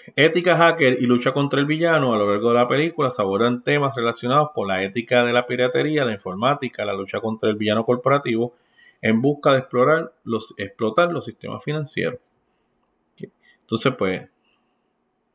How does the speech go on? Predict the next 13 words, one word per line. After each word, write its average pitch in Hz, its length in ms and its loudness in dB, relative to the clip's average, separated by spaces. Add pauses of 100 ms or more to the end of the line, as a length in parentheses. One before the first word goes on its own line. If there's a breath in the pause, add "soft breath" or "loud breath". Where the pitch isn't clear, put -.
(800 soft breath)
en 120 120 2
un 139 140 0
principio, 156 840 0 (560)
pues, 110 160 -2
la 104 200 2
Matrix 123 420 0
no 120 260 0
es 123 200 -4
lo 120 160 2
que 113 60 -2
es 110 40 -6
la 113 140 0
Matrix, 165 440 -4